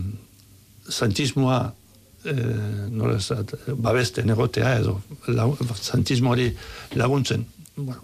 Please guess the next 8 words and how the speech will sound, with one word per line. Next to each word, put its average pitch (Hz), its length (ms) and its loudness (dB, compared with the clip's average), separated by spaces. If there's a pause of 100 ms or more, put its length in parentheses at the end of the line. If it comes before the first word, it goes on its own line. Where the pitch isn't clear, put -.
(120)
termino 120 420 4
hori 120 140 4
erabiltzen 123 400 2
dut, 147 200 0
ba, - 140 -2 (760)
eh, 117 160 -2
zea 113 420 2 (520)
bere 120 540 4